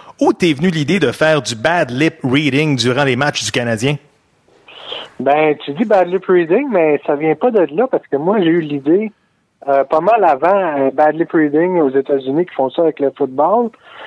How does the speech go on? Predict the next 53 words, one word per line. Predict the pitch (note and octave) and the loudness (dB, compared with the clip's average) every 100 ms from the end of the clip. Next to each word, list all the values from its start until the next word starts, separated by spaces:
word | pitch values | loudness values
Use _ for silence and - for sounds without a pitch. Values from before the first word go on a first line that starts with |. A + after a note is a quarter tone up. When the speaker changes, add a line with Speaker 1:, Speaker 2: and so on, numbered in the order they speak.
| - - | -20 -6
Speaker 2:
Euh, | C3 C3+ C3+ C#3 C#3 | 0 2 4 4 2
moi, | F3 | 0
je | F3+ | 0
travaillais | - D3+ C#3+ C#3+ C#3+ E3 F#3+ F3+ | 0 2 4 2 2 2 4 4
à | D#3 | 2
Musique | C#3 C3+ C#3+ | 0 -2 -4
Plus | - F3+ | 0 -2
dans | E3 C#3+ | 2 0
le | B2+ | 0
temps, | - E3+ F#3 G3 F#3+ _ _ _ _ C3 | -2 0 2 0 -2 _ _ _ _ -4
euh, | B2+ | -2
sur | C#3+ | 0
un | C#3 | 0
documentaire, | C#3+ C#3+ - D3 C3+ B2+ D#3 F#3 G3+ E3+ | 0 -2 0 0 0 2 2 4 2 2
euh, | C#3+ B2 | 0 0
il | C3+ | -4
y | |
a | - | -2
six, | - - | -6 -2
sept | D3+ C3 E3+ | -2 0 0
ans, | G#3 A3 _ _ | 0 -2 _ _
puis | C#3 C3 | -6 -6
je | B2 | 0
dis | |
à | F3+ | 0
mon | E3+ D3 | 2 0
réalisateur, « | C#3 C#3+ C3+ C#3 - E3+ F3+ | 2 0 2 0 2 0 2
Hey, | D#3+ E3+ C#3+ | 2 2 2
moi, | C#3 D#3+ | 0 0
j'aimerais | D3+ C#3+ B2+ - | 0 0 -2 -2
ça, | G3 | 0
euh, | G#3 F#3 C#3+ C3 A#2 _ _ _ - | 2 4 4 2 -2 _ _ _ 0
faire | D3+ | 0
du | C3+ C3+ | 0 -6
doublage, | C#3 D3+ E3 F#3+ - | 0 2 4 2 0
parce | D3+ - | -6 -2
que | C#3 | -4
du | B2+ | -2
doublage, | C#3 F#3 D#3 | 0 2 2
en | B2+ | 0
fait, | - | 0
depuis | - - | -4 -4
le, | C3+ B2+ | -4 -4
très | - D3 | -2 2
longtemps, | C3+ C3 A3 A3 - - _ | 2 2 -2 -2 -16 -20 _
j'aimerais | C#3+ C#3 C#3+ C#3+ | -2 0 0 0
ça | G#3 | 0
faire | F#3+ E3+ | 2 0
du | C#3+ C3+ | 0 -6
doublage | C3+ C#3+ E3+ - | -2 2 2 0
sur | - C#3 | 0 0
les, | C3+ C3+ C3 | 2 2 2
euh, | C3 C3 B2 | 0 0 0